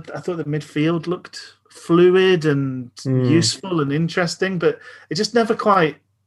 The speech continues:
Speaker 1: it was always kind of bubbling under and it never quite amounted to anything.
Speaker 2: I guess the interesting thing was, like, it, it was a pretty subdued start even before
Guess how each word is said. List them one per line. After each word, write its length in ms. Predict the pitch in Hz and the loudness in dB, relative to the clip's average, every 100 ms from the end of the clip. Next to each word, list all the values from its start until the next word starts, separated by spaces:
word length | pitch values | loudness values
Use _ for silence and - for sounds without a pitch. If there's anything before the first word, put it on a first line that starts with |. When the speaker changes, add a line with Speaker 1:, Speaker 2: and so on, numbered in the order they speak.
| _ | _
Speaker 1:
it 60 | 160 | -4
was 100 | 165 | 0
always 160 | 208 | 0
kind 140 | 214 175 | 0 -2
of 120 | 147 | 2
bubbling 380 | 147 147 139 135 | 0 0 -2 0
under 280 | 139 139 139 | -2 -2 -4
and 80 | 131 | -6
it 80 | |
never 220 | 127 131 135 | -8 -8 -8
quite 300 | - 123 - - | -4 -4 -4 -14
amounted 520 | 120 123 139 - 143 | -6 -4 -4 -6 -10
to 100 | - | -6
anything. 500 | 156 156 - 165 170 - _ _ _ - - - - _ - | -6 -6 -8 -10 -10 -14 _ _ _ -20 -20 -20 -20 _ -8
Speaker 2:
I 60 | |
guess 180 | 311 330 | -2 0
the 80 | 214 | 2
interesting 420 | 196 160 131 123 | 2 2 0 -2
thing 220 | 113 135 120 | 0 2 2
was, 160 | 110 | 2
like, 180 | 107 107 | 0 -2
it, 460 | 98 90 117 165 160 | -4 -8 -10 -6 0
it 280 | 143 131 | 2 2
was 140 | 139 131 | 0 2
a 60 | 135 | 0
pretty 260 | 165 143 | 2 2
subdued 580 | 117 117 107 101 107 98 | 0 -4 -6 0 0 0
start 440 | - 113 101 101 101 | -4 -2 0 0 0
even 300 | 104 98 95 | -2 -2 -4
before 560 | 92 104 95 92 90 | -6 -2 0 0 -4